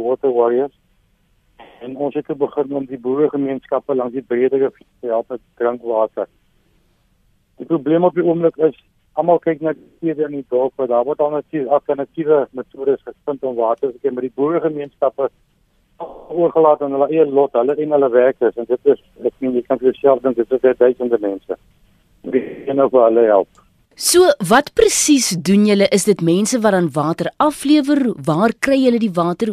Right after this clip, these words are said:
Speaker 2: Wat is die proses wat gevolg word?
Speaker 1: Ja, ons is op die oomblik 'n span van vyf, waarvan ek in die Kaap is, die ander vier sit bo in Gauteng en Kapazimbi. Hulle is nou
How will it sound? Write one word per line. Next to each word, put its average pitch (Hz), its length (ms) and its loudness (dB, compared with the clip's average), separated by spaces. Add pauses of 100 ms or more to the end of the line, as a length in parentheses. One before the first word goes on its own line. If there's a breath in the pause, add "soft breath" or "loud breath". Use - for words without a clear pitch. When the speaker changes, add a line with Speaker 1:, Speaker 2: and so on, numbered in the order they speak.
Speaker 2:
Wat 175 160 -2
is 240 140 -2
die 302 40 2
proses 220 460 0
wat 170 160 -8
gevolg 147 460 -8
word? - 320 -16 (2500)
Speaker 1:
Ja, - 80 2
ons 165 160 4
is 180 80 0
op 180 80 2
die 185 80 6
oomblik 175 240 0
'n 180 80 0
span 165 300 2
van 156 180 -8 (120)
vyf, 156 180 2
waarvan 131 320 0
ek 147 120 0
in 156 120 -2
die - 100 -8
Kaap 151 220 2
is, 143 80 0
die 135 120 -4
ander 139 280 0
vier 143 160 -6 (100)
sit 123 200 -4
bo 135 280 2
in 135 240 -6 (440 soft breath)
Gauteng 147 580 0
en 135 100 -6
Kapazimbi. 123 640 -2
Hulle 117 220 2
is - 100 -4
nou 147 240 0